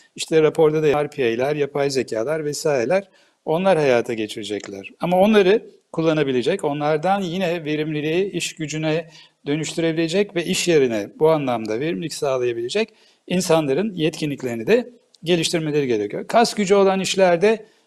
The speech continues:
evet, oralarda da bir takım tehlikeler var. Kabul etmek gerekiyor ki robot sistemler devreye girdikçe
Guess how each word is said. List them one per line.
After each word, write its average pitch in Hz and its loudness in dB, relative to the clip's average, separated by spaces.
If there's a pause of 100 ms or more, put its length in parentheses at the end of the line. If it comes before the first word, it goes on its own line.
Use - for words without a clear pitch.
(140)
evet, 180 2
oralarda 180 4
da 190 0
bir 175 -8
takım 175 -4
tehlikeler 170 0
var. 156 -4
Kabul 143 -6
etmek 131 -6
gerekiyor 131 -2
ki 175 -6 (400)
robot 160 4
sistemler 156 -2
devreye 151 0
girdikçe 151 -2